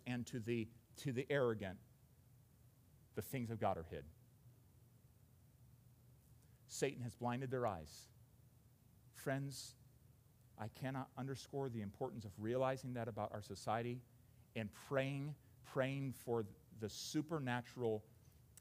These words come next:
conviction of the Holy Spirit to break through the blindness and to bring, to bring the realization that God is real into their hearts. You can't do that, and I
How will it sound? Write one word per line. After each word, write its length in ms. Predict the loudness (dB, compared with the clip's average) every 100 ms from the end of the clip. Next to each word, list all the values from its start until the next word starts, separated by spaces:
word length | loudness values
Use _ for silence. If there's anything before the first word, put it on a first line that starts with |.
| -12
conviction 560 | -2 0 2 2 0 -4
of 60 |
the 60 | -4
Holy 200 | -2 -2
Spirit 400 | -2 -4 -4 -4
to 100 | -8
break 300 | -2 -2 -2
through 140 | -6
the 80 | -6
blindness 500 | -4 -4 -4 -6 -10 -16 -20 -20 -20 -20 -20 -20 -8 -2
and 100 | -2
to 60 |
bring, 340 | 0 -2 -2 -4 -10 -20 -20 -20 -20 -10 -6
to 60 |
bring 260 | 0 2 2
the 60 |
realization 600 | 0 2 2 2 0 -2 -4
that 160 | 0
God 180 | 4 4
is 140 | 0
real 200 | -4 -4
into 120 | -4 -6
their 140 | -4
hearts. 320 | -2 -2 -4 -6
You 140 | -4
can't 260 | -2 -4 -2
do 80 | -2
that, 120 | -2
and 100 |
I 100 | -2